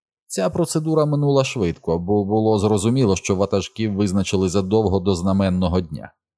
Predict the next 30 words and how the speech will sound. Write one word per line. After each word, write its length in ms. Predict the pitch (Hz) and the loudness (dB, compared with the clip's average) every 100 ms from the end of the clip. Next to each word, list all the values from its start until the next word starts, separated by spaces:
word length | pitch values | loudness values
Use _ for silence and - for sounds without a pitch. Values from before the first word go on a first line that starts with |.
| _ _ _ - | _ _ _ -8
Перший 340 | 180 - 113 | -4 0 0
був 260 | 117 160 147 | 0 -2 -2
невисоким 600 | 147 139 - 131 135 123 | -2 -2 0 -2 0 0
юнаком, 640 | 120 117 - 110 127 127 | 0 0 0 0 0 -4
худим, 400 | - 110 95 104 | -4 -2 0 2
мов 280 | 107 101 87 | 2 0 0
скелет. 560 | - - 82 62 - _ _ _ | -4 -4 -4 -4 -12 _ _ _
Але 200 | 85 95 | -4 -2
попри 300 | 92 98 101 | 0 -2 -2
те, 240 | 98 117 107 | 0 2 2
у 120 | 98 | 2
його 320 | 101 92 101 | 2 2 2
обличчі, 480 | 95 110 123 - 92 | 2 0 -2 -2 -2
десь 240 | 90 92 | 0 -2
глибоко 560 | 90 95 104 92 90 95 | 0 0 2 0 0 -2
в 60 | |
очах, 340 | 95 - 135 123 | -2 -2 -4 -4
ховалося 640 | - 123 117 113 98 113 | -8 -6 -2 -2 -2 -4
щось 420 | 98 - 110 95 - | -6 -6 -6 -4 -4
таке, 360 | 98 - 104 | -4 -2 -4
що 200 | 90 101 | -2 -2
навіювало 600 | 95 95 95 87 87 85 | 0 0 0 0 0 -2
страх. 600 | 82 - - - - - _ _ _ _ _ _ _ _ _ _ - | -4 -8 -8 -8 -8 -18 _ _ _ _ _ _ _ _ _ _ -4
Кеце 280 | 135 - 143 | -4 0 2
вирішив, 480 | 170 107 95 113 | 2 2 2 -2
що 260 | 110 - 139 | -2 -2 -2
хлопець 400 | - 156 147 139 | 0 -2 -2 -4
подібний 480 | - 139 143 135 139 | -2 -2 -2 -2 -2
до 120 | 131 | -2
койота, 680 | 131 147 123 80 - 55 | 0 0 0 0 -2 -8